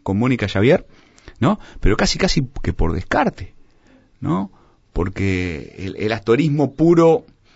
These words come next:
sigue teniendo problemas para convencer y el M P P y los comunistas tampoco convencen. O, no, o el M P P convencía y ahora ya no convence más. Y entonces, bueno,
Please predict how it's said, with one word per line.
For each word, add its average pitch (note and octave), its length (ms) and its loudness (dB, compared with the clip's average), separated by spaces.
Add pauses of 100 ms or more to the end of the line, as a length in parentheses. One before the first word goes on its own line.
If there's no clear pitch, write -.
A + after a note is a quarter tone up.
(120)
sigue B2+ 240 0
teniendo A#2+ 240 2
problemas A#2+ 320 4
para A2+ 180 2
convencer A#2 600 2 (340)
y F#2 180 0
el G2+ 80 2
M C3 200 4
P F2 40 -2
P A#2+ 120 2
y B2+ 40 2
los A2 100 2
comunistas G2 440 2
tampoco F2 300 2
convencen. B2 500 0 (600)
O, A2 160 6
no, A2+ 120 4
o G#2 200 4
el B2 80 4
M D3 160 4
P B2+ 100 -2
P C#3+ 100 2
convencía C#3 800 4
y G#2+ 100 0
ahora A#2 240 4
ya A#2 140 0
no G#2+ 80 -2
convence G#2 420 -2
más. E3 220 -4 (1700)
Y G#2+ 120 -6
entonces, C#3 360 -4
bueno, C#3+ 300 -6